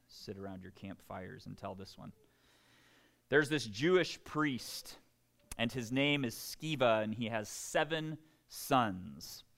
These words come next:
And these sons are Jewish exorcists. So they travel around, and, you know, they've got, probably not crucifixes, 'cause those aren't a thing yet, but holy water, and they've got their magic words, and they do their thing.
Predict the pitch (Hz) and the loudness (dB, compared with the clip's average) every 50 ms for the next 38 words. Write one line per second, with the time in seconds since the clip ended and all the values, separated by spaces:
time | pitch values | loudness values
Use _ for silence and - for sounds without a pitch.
0 | _ _ _ _ _ _ _ _ _ _ _ _ _ _ - 107 117 131 131 117 | _ _ _ _ _ _ _ _ _ _ _ _ _ _ -10 -6 -4 -4 -4 -6
1 | - - - 170 196 226 196 165 151 151 156 143 135 - 135 123 120 110 104 92 | -6 -2 4 6 8 8 8 6 4 2 -2 -4 -2 2 4 4 4 4 2 -2
2 | 98 135 151 165 170 151 - - - - - 135 - - - - 107 101 - - | 2 4 6 6 4 2 0 -4 -6 -4 -4 -4 -4 -4 -8 -8 -8 -8 -8 -10
3 | 98 90 - - - - - - - - - - - _ _ _ _ _ _ _ | -12 -10 -10 -12 -14 -14 -14 -14 -12 -12 -12 -14 -18 _ _ _ _ _ _ _
4 | _ _ _ - - 110 107 110 120 120 - - 143 139 147 151 147 151 147 147 | _ _ _ -6 -4 0 2 2 2 2 2 2 6 6 6 6 6 6 6 6
5 | 143 139 139 143 147 147 151 147 147 131 117 110 110 110 110 107 104 104 107 113 | 6 6 8 8 6 6 4 2 0 -2 -2 0 0 0 0 -2 -2 0 0 0
6 | 120 117 110 - - - 123 123 101 90 104 - - 127 127 127 127 123 120 - | 0 -2 -4 -10 -2 2 2 2 2 0 -6 -6 -2 -2 -2 0 -2 -2 -4 -4
7 | - 120 120 113 - 107 - 117 - - 127 117 - - - 104 101 101 - - | -6 -8 -10 -10 -10 -8 -8 -8 -8 -8 -12 -12 -12 -8 -8 -8 -8 -8 -8 -8
8 | 104 98 98 101 104 107 107 104 - - 131 117 107 107 107 107 110 - 107 101 | -8 -8 -6 -6 -6 -4 -4 -6 -6 -2 -2 0 0 2 2 0 0 -2 -2 -4
9 | 104 - - - - - - _ _ - 139 156 156 156 143 139 147 143 143 143 | -6 -6 -10 -18 -20 -20 -20 _ _ 6 8 8 8 8 8 10 10 12 12 12
10 | 143 143 147 147 135 131 131 131 127 139 135 135 - 143 135 131 135 139 131 131 | 10 8 6 6 6 4 4 4 4 4 4 4 2 0 0 2 2 0 0 -2
11 | 135 - 135 131 131 131 131 131 123 120 117 123 123 131 127 139 143 139 135 131 | -4 -2 0 0 2 2 2 0 -2 -2 0 0 0 0 0 2 2 4 2 2
12 | - - 135 131 127 127 131 131 127 | 2 2 2 4 4 4 2 2 -2